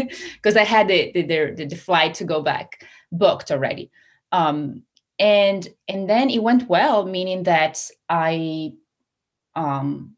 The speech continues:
started having some connections. I started learning the language, and I saw and experienced a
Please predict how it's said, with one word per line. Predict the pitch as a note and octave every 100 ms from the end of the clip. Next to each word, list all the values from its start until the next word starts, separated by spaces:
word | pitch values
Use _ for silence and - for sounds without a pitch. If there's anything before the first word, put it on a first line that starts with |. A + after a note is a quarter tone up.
| _ _ -
started | - F#3 E3+
having | E3+ F3 E3+
some | F3 D#3
connections. | F3 F3 A3 A3+ - G#3 G3+ G3+ G3
I | D#3 D#3+
started | - D#3 D3+
learning | D3+ D3+ D#3 D3
the |
language, | D3 F3+ G#3 G3+ G3 F#3+ F#3+ F#3 E3+ - _
and | E3 D#3 D3 D3+ - -
I | F3 G3+
saw | G3+ - F3 D#3+ D#3+ D#3+ - _ -
and | E3
experienced | C#3+ - - - G#3 A3+ G#3 C#3 C3+ D3+ - -
a | D3+ D3+ C#3+